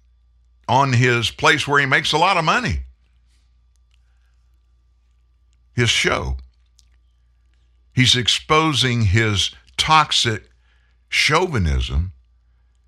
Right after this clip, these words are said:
to his female colleagues at C N N. So ever since he lost that solo primetime show at night because of his horribly low ratings,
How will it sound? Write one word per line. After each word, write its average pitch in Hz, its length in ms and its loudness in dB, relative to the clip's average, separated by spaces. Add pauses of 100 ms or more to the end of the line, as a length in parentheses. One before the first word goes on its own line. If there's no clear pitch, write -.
(420)
to 98 240 -2
his 80 200 0
female 151 680 -4
colleagues 65 1000 -4 (160)
at 73 180 -8
C 107 300 0
N 85 160 0
N. 78 300 -2 (1200)
So 165 160 0
ever 240 200 0
since - 340 0
he 143 100 0
lost 131 360 0
that 95 300 0 (460)
solo 143 420 2
primetime 113 600 -2
show 101 280 -2
at 85 140 -4
night 104 340 -2
because 92 320 -4
of 87 140 -2
his 87 200 -2
horribly 90 680 0 (120)
low 95 220 -2
ratings, 80 640 -4